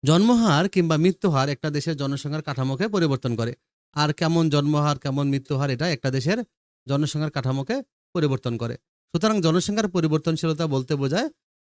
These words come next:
জনসংখ্যার কাঠামোর পরিবর্তন। তাহলে এক কথা যদি আমরা বলি যে জনসংখ্যার পরিবর্তন কি?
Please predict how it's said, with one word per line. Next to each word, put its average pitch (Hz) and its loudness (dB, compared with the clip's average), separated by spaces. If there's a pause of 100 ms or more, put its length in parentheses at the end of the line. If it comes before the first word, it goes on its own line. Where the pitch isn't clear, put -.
(120)
জনসংখ্যার 143 -4
কাঠামোর 135 0
পরিবর্তন। 117 -4
তাহলে - -10
এক 208 0
কথা 156 0
যদি 143 -2
আমরা 143 0
বলি 135 0
যে 139 -2
জনসংখ্যার 135 -6
পরিবর্তন 147 -2
কি? 254 -4